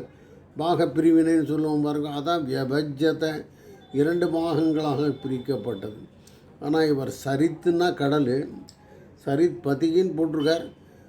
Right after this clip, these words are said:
சமுத்திரராஜன் இரண்டு பிளவாக பிளக்கப்பட்டான்னு கூட புரிஞ்சுக்கலாம்.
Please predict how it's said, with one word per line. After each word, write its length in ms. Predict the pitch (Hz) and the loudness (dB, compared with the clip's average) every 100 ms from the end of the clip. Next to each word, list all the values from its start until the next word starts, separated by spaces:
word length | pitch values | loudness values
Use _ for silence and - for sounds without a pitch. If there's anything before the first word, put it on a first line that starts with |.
| - - | -20 -10
சமுத்திரராஜன் 1080 | 135 147 170 160 196 196 180 175 160 170 151 127 - - 135 | -4 -4 -4 0 2 4 2 2 2 2 0 -4 -16 -20 -6
இரண்டு 340 | 151 165 170 | -4 -2 -2
பிளவாக 500 | 156 170 165 165 160 156 135 - - | -2 0 0 2 2 0 -2 -16 -8
பிளக்கப்பட்டான்னு 920 | 156 156 151 160 135 147 151 160 160 | -2 -2 -2 -6 -4 -4 -2 2 2
கூட 140 | 156 | 2
புரிஞ்சுக்கலாம். 640 | 170 139 156 160 147 151 | 0 -2 0 2 2 0